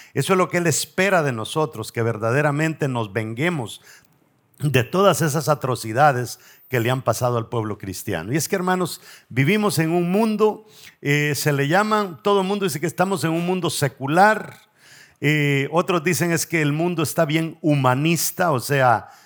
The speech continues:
ahora el humano dice, "Yo no necesito a nadie, eh, para tener éxito,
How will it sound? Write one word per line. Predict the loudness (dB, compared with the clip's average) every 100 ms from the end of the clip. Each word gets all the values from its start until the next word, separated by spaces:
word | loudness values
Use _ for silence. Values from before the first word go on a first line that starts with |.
| _ _ -2
ahora | 2 4 6 6 4 2
el | -2 -2
humano | -2 0 0 0
dice, | -2 -4 -4
"Yo | -4
no | -2
necesito | -2 -2 -4 -4 -6 -4
a | 0
nadie, | 2 2 0 -2 -4 -8 _ _ _ _ _ -6
eh, | 0 2 2 0 -2 -4 -10 _ _ _ -2
para | 0 0
tener | -2 -2 -2
éxito, | -2 -6 -10 -8 -10